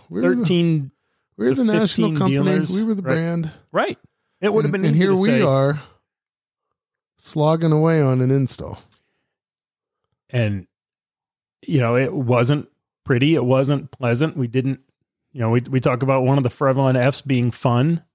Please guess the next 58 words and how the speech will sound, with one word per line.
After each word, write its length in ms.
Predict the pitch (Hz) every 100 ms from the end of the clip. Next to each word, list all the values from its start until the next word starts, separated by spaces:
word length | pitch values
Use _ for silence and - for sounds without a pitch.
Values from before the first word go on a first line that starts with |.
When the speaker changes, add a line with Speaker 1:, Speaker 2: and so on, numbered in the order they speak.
| _
Speaker 2:
and 180 | 120 110
freedom. 500 | - 131 127 160 175 - _ _ -
That's 320 | 123 - -
two, 280 | 180 165 170 - -
two 200 | 180 180
of 100 | 156
the 80 | 160
Forever 300 | 165 156 185
Line 180 | 151 139
Fs 260 | 156 -
being 280 | 143 175 147 127
Speaker 1:
<laughs> 320 | - - _
Speaker 2:
fun 360 | - 135 165 160
Speaker 1:
Is 60 | 139
Speaker 2:
and 60 |
Speaker 1:
that 140 | 156 190
Speaker 2:
freedom. 160 | 156
Speaker 1:
one 140 | 165 175
of 140 | 160
the, 120 | 131 -
Speaker 2:
It's 220 | 120 190 135
one, 280 | 147 120
Speaker 1:
it's 80 | 123
Speaker 2:
yes. 100 | 135
Speaker 1:
one 100 | 143
of 60 | 143
the 100 | 131
Forever 300 | 139 139 143
Line 180 | 139 135
Fs. 180 | 147
Speaker 2:
The 80 | 123
polls. 500 | 107 131 104 92 - - _ -
Uh, 220 | 135 120 139 165
but 180 | 143
<laughs> 540 | - - 113 95 - -
fun 320 | _ 190 190
and 100 | 175
freedom. 220 | 202 208 - _ _
I 160 | 175 196
didn't 220 | 202 190
feel 360 | 139 - 175 180
much 240 | 156 151
freedom 420 | - 135 147 208 - 147
at 120 | 143
this 160 | 185
time. 320 | - 180 220 214 _ _
And 100 | 160
honestly, 300 | 156 180 190 180
I 20 |
don't 120 | 180
think 140 | 180 165
I 60 |
was 100 | 160
having 280 | 160 151 151
much 220 | 139 -
fun. 300 | - 123 165
Speaker 1:
No, 380 | 170 143 147 - _ 107
no. 220 | 107